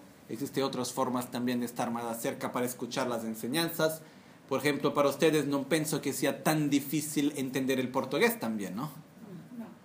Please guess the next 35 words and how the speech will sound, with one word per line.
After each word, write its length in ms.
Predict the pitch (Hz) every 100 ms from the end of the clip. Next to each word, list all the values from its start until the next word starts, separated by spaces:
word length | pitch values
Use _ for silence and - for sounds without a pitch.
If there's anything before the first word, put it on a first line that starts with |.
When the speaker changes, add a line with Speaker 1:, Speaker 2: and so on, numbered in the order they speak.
| - - -
Speaker 1:
Porque 600 | - 190 - 98 98 98 101
si 140 | 120
yo 160 | 107 120
consigo 380 | 120 110 127 113
hablar 260 | 113 113
español, 420 | 113 - 104 104 101
quiere 200 | 101 101
decir 260 | 101 - -
que 100 | 104
vosotros, 280 | 101 113 -
ustedes 340 | 107 247 220
también 240 | - 226 226 240
consiguen 360 | - - 240
entender 440 | 117 - 110 113 113
el 140 | 113
portugués. 560 | 120 - 131 170 - 214 233 440 - - - 220 240 233
Porque 400 | 240 - 120 - - - -
yo 100 | 156
en 140 | 147
verdad 280 | 139 139 151
no 100 | 135 135
hablo 240 | 170 143
español, 560 | 127 - 123 120 101 98
¿no? 180 | 120 143 202 240 285 269 -
No 160 | 117 123
haz-, 240 | 135 143
no 120 | 139
hago 180 | 143 147
otro 280 | 143 - 139
que 80 | 139
inventarlo 720 | 135 131 131 131 170 147 135
español 400 | 135 123 127 127
en 100 | 120
cuanto 300 | 120 120 185
hablo. 240 | 151 110